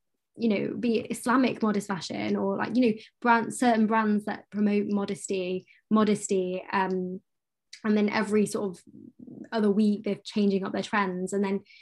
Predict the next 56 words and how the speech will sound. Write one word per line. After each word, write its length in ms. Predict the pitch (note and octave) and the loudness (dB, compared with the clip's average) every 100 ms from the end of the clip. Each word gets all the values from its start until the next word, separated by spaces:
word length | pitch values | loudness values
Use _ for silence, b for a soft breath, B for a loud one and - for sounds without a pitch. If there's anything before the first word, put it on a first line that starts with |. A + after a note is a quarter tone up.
| b - | b -6
you've 160 | G#3 | 0
got, 300 | A3+ G#3 - | 2 0 -2
like, 260 | - - - _ _ - | -4 -6 -10 _ _ -4
big 240 | G#3 A#3+ G#3+ | 4 4 4
brands 340 | G3+ F#3+ F#3+ | 0 0 -2
like 140 | F#3+ - | -4 -2
H 260 | G3+ G3+ | -4 0
and 80 | G#3 | 0
M 360 | G3+ G3 F#3+ F#3+ | 2 2 2 0
or, 160 | F3+ | -2
like, 180 | F3+ F#3+ _ - | -4 -6 _ -8
you 140 | G#3 | -2
know, 400 | F#3+ F#3 F#3 F#3 - | -2 -2 -4 -6 -8
I 160 | - D3+ | -12 -8
don't 100 | G3 | -6
know, 60 | F#3+ | -2
asos 680 | G#3 G3+ D3 F#3+ F#3 F3 G3 | 0 0 0 0 0 -2 -4
or 100 | F#3+ | -2
whatever, 540 | G3+ G#3 F#3+ F#3 F#3 B B B - | 0 -2 -2 -4 -6 B B B -8
kind 180 | - G3 | -2 -2
of 200 | - - | -2 -8
coming 280 | - A3+ G#3+ | 0 2 2
at 140 | - | 0
you 340 | G3 G3 G3 | 0 2 0
with, 240 | F#3 F#3+ F#3 _ | 0 -2 -4 _
with 160 | G#3 G3+ | -4 0
all 120 | G3 | 0
their 140 | G3 | 2
adverts, 640 | - G3 F#3+ G3 F#3+ - - | 2 0 0 -4 -4 -6 -2
and, 300 | G3 F#3+ F#3+ b b - | 0 -2 -6 b b -2
and 100 | A3 | 2
then 140 | G#3+ | 6
you've 120 | G#3+ G#3 | 4 4
got 200 | G#3+ G#3+ | 0 0
your 200 | G3 F#3 | 0 0
mum 300 | G3+ B3+ A#3+ | 2 6 4
telling 260 | A#3 A3+ | 6 4
you 100 | G#3+ | 4
what 140 | G#3+ - | 4 0
to 100 | G#3+ | 2
wear, 300 | G#3 G3 G3 | 4 2 2
and 140 | G#3 | 4
you've 140 | B3 | 6
got 180 | A#3 A3+ | 4 0
<laughs> 0 | |
your, 280 | A3+ A#3 C4 | 0 2 4
your 240 | A#3 G#3+ | 2 2
friends 440 | G3+ C4+ C4 B3+ B3 | 0 0 2 2 0
and 120 | A3 | -2
what 140 | A3+ | -2
they're 200 | A3+ A3+ | -2 -2
wearing, 500 | A3 G#3 G3+ G3+ G3 | 0 -2 -4 -4 -8
and 140 | G3 G3+ | -2 0
you 100 | G#3 | 4
feel 220 | B3+ A#3+ | 4 4
like, 240 | A3+ G#3+ | 4 2